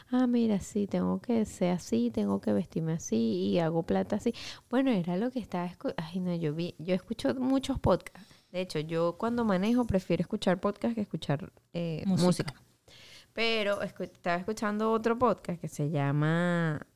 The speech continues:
Speaker 1: ay, ¿cómo se llama esto? Ay, se me olvidó.
Speaker 2: Bueno,
Speaker 1: Eh, bueno,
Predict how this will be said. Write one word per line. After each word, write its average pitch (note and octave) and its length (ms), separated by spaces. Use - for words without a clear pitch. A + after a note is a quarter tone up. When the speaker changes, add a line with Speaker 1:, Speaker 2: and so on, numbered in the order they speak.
Speaker 1:
ay, E3 500
¿cómo F#3 160
se G3 140
llama G3+ 420
esto? - 300
Ay, E3+ 140
se F#3+ 200
me G3+ 140
olvidó. F#3+ 360
Speaker 2:
Bueno, G#3 200
Speaker 1:
Eh, F3+ 40
bueno, F3+ 260